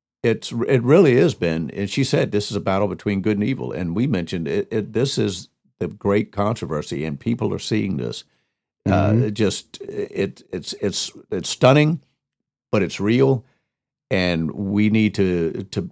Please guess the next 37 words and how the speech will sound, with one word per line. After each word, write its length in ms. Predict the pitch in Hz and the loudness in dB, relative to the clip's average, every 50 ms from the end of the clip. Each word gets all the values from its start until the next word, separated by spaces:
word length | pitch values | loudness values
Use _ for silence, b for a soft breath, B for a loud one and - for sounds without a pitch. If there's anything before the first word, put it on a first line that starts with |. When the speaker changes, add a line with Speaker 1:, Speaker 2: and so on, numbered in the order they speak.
| _ | _
Speaker 1:
continue 480 | - 101 87 - - 143 147 139 120 98 | -2 -2 0 4 4 4 6 6 4 2
to 120 | 80 95 | 0 0
get 160 | 78 98 98 | -2 -2 -2
the 80 | - - | -2 -2
message 400 | 87 90 92 98 - 92 78 - | -2 0 -2 -2 -4 -6 -4 -2
out 300 | 90 82 82 82 78 - | -2 0 0 -2 -4 -6
and 380 | - 92 92 87 85 80 76 - - _ _ _ _ _ _ _ _ - | -6 -4 -2 -2 -2 -4 -6 -8 -16 _ _ _ _ _ _ _ _ -8
to 80 | 104 | -2
be 160 | - 113 117 | 0 0 0
prepared 400 | - - - - 104 104 104 87 | 0 -2 -2 0 2 2 2 2
ourselves, 580 | 71 65 - - 92 92 80 - - - - - _ _ _ _ _ | 0 -2 -2 -2 -2 -2 -2 -4 -6 -10 -14 -20 _ _ _ _ _
for 60 | - | -14
sure. 180 | 92 - - 110 | -8 -2 0 2
Speaker 2:
Yes. 240 | 110 101 92 85 - | 2 2 2 -2 -6
Speaker 1:
So, 300 | - - 73 67 65 - _ _ _ _ _ _ _ _ _ _ _ _ _ _ _ _ _ _ _ _ | -6 -6 -4 -4 -6 -8 _ _ _ _ _ _ _ _ _ _ _ _ _ _ _ _ _ _ _ _
all 160 | - 165 185 | 6 8 10
right. 320 | 180 175 214 202 - - - _ _ _ _ | 10 10 8 6 4 2 -4 _ _ _ _
Uh, 600 | 131 117 113 113 110 110 107 107 104 101 101 98 95 | 4 4 6 6 6 6 6 6 6 4 4 2 2
we 140 | 107 113 | 2 2
ready 300 | 113 107 120 123 131 135 | 4 6 6 6 6 6
to 100 | 120 - | 4 4
wrap 260 | 120 123 135 139 131 - | 4 6 6 6 6 6
up? 260 | 170 220 214 - _ _ _ _ _ _ _ _ _ _ _ _ _ _ _ _ _ _ _ - - | 6 6 4 2 _ _ _ _ _ _ _ _ _ _ _ _ _ _ _ _ _ _ _ -6 -2
Okay. 280 | 147 143 139 - 156 | 0 0 0 2 2
Speaker 2:
Absolutely. 520 | 147 - - - - 110 110 117 117 107 95 - _ - | 2 2 0 -4 -4 -6 -6 -4 -6 -8 -12 -14 _ -2
Speaker 1:
All 160 | 110 107 107 | 2 2 4
right. 180 | 95 80 71 104 | 4 2 2 0
Speaker 2:
Yeah. 60 | 107 | -2
Speaker 1:
Well, 220 | 98 95 101 107 | -2 -2 -2 0
let's 140 | 113 110 - | 0 2 2
have 180 | - 110 101 87 | 4 2 4 2
a 60 | 90 | 2
word 240 | 87 92 98 95 82 | 2 2 2 2 2
of 100 | 71 - | -2 -2
prayer 240 | - 104 98 92 82 | 0 0 2 2 0
as 120 | 78 - | -2 -2
we 240 | 76 73 69 71 | -4 -6 -6 -6